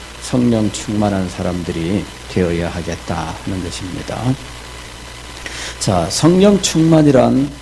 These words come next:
어떤 것을 의미하는가? 성령 충만은 하나님께서 우리를 인격적으로, 어, 인도하시고 인격적으로 대우하시고 인격적으로 우리를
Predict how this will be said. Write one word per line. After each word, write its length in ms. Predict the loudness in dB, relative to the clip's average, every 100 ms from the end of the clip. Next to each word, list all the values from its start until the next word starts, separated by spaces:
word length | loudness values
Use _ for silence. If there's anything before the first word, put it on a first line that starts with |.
| -6
어떤 400 | -6 2 2 4
것을 440 | 2 4 4 4
의미하는가? 960 | 2 2 4 2 2 -2 0 2 0 -2 -10 -14 -16 -16 -16 -16 -12
성령 580 | 0 4 6 6 4 0
충만은 760 | 0 2 6 6 8 6 2 -2 -10 -2
하나님께서 960 | 4 6 6 4 4 4 4 4 4 4
우리를 500 | 4 6 8 6 6 -2 -14 -14 -4
인격적으로, 1200 | 0 2 2 2 2 2 4 4 4 6 6 6 2 -6 -14 -14 -14 -8
어, 80 | -6 2
인도하시고 1000 | 6 8 8 8 6 4 0 0 0 0 -4 -12 -2
인격적으로 1120 | 4 4 6 2 2 4 6 6 6 8 6 4 -6 -14 0
대우하시고 960 | 4 8 10 8 6 2 0 2 2 0 -4 -12 -10 2
인격적으로 1200 | 4 6 6 6 4 2 4 4 6 8 8 6 -2 -12 -6 4
우리를 560 | 6 8 8 8 4